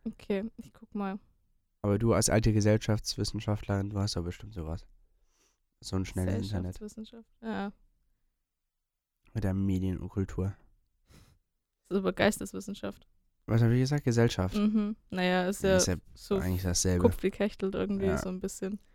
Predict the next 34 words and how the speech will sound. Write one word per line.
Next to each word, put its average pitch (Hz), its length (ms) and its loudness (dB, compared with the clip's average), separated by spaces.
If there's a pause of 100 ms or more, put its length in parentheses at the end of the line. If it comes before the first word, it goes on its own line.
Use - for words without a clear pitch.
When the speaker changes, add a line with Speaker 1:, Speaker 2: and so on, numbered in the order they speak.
(240)
Speaker 2:
Eigentlich 170 180 10
Speaker 1:
Wahrscheinlich, 208 240 12
Speaker 2:
dasselbe 180 280 12
oder 254 100 10
Speaker 1:
wahrscheinlich, 226 300 12
Speaker 2:
doch 233 120 4
das 190 200 4
Gleiche? - 320 -2 (360)
Speaker 1:
naja. - 320 -10 (540)
Wahrscheinlich 196 400 4
werden 190 340 2
mich 196 140 -6
jetzt 196 160 -10
alle 202 160 2
Forscher 196 500 -2
so, 190 280 -8 (100)
„Ah, - 180 -14 (280)
das 233 100 -4
ist 269 200 -10
doch - 100 -2
nicht 294 220 -10
das - 160 -20
Gleiche.“ - 680 -14 (160)
Aber 226 360 -2 (600)
Speaker 2:
Welcher 104 260 4
Forscher 98 340 2
Speaker 1:
Ja. 95 40 2
Speaker 2:
hört 98 200 2
uns? - 320 -4 (540)
Speaker 1:
Ja. 202 240 6
Speaker 2:
Wer 107 200 8
hört 170 180 12
uns 135 160 6
überhaupt? 131 540 6